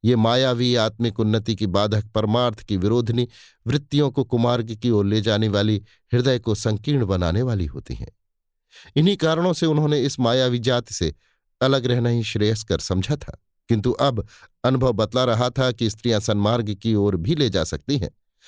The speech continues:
उनमें सद्गुण भी हो सकते हैं, वे कर्तव्य और सेवा के भावों को जागृत भी कर सकती हैं। तब उनके मन में प्रश्न उठता कि यदि आनंदी से मेरा विवाह होता तो मुझे क्या आपत्ति हो सकती थी?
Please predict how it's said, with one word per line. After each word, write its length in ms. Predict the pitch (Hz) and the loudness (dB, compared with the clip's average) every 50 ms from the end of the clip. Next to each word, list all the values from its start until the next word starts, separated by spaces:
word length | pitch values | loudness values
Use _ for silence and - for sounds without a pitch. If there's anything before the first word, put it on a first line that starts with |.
| - - - _ | -20 -20 -6 _
उनमें 220 | - 151 165 185 165 | 0 0 2 2 0
सद्गुण 480 | - - 151 135 131 127 131 147 139 | 0 -2 -2 -2 -2 0 0 0 0
भी 200 | 127 113 110 180 | 0 0 0 2
हो 160 | 226 202 160 107 | 2 2 2 0
सकते 320 | - 82 71 - - 147 | -2 -4 -6 -4 -4 -2
हैं, 220 | 110 82 - - _ _ _ _ _ _ _ _ _ _ _ - | -2 -2 -4 -8 _ _ _ _ _ _ _ _ _ _ _ 0
वे 100 | 147 143 | 0 2
कर्तव्य 480 | 143 156 147 139 - 175 165 151 151 | 2 0 -2 0 0 0 0 2 2
और 120 | 151 143 131 | 0 0 0
सेवा 320 | - - 139 135 139 135 | 0 0 2 2 2 0
के 120 | 120 135 | 0 0
भावों 360 | 120 110 107 120 123 127 135 123 | 0 0 0 0 0 0 0 -2
को 120 | - 123 | -2 -2
जागृत 500 | 113 113 110 104 92 104 120 110 110 90 | 0 0 0 0 0 -2 -2 -2 -2 -4
भी 220 | 87 95 - 208 | -4 -2 -2 -2
कर 160 | 196 - 113 85 | 0 0 -2 -2
सकती 360 | - 92 90 - - 143 117 | -2 -6 -6 -4 -4 -4 -2
हैं। 220 | 76 - - _ _ _ _ _ _ _ _ _ _ _ _ _ _ _ _ | -4 -6 -8 _ _ _ _ _ _ _ _ _ _ _ _ _ _ _ _
तब 120 | 143 135 127 | 0 2 2
उनके 240 | 127 117 107 127 117 | 0 0 0 0 0
मन 200 | 113 117 117 117 | 2 2 2 2
में 200 | 117 117 110 110 - - - _ _ _ - | 2 0 0 -4 -8 -16 -20 _ _ _ -2
प्रश्न 280 | 147 147 143 - 135 | -2 -2 0 0 0
उठता 440 | 127 120 - - - 143 139 131 127 | -2 -2 -2 -2 -2 0 2 2 0
कि 240 | 113 - 127 123 120 | 0 0 0 0 2
यदि 220 | 113 110 117 117 | 2 2 2 2
आनंदी 460 | 110 104 117 131 135 135 131 127 120 107 | 2 2 0 0 0 -2 0 0 -2 0
से 140 | - 117 | 0 0
मेरा 220 | 101 104 104 98 92 | 0 2 2 2 2
विवाह 300 | 90 95 98 110 117 110 | 2 2 0 0 0 0
होता 420 | 90 82 110 127 120 - 92 - - _ - - - - _ _ | -2 -2 -2 -2 0 -2 -2 -4 -4 _ -20 -20 -20 -20 _ _
तो 80 | - 143 | 0 0
मुझे 240 | 147 143 135 143 131 | 2 2 0 -2 -2
क्या 200 | - 135 123 117 | 0 0 0 0
आपत्ति 380 | 101 95 104 98 - - 135 | 0 -2 -4 -6 -4 -4 -2
हो 120 | 107 90 73 | -2 -2 -4
सकती 320 | - - 60 - - 107 | -6 -8 -10 -6 -4 -4
थी? 240 | 107 - 78 - | -4 -4 -8 -10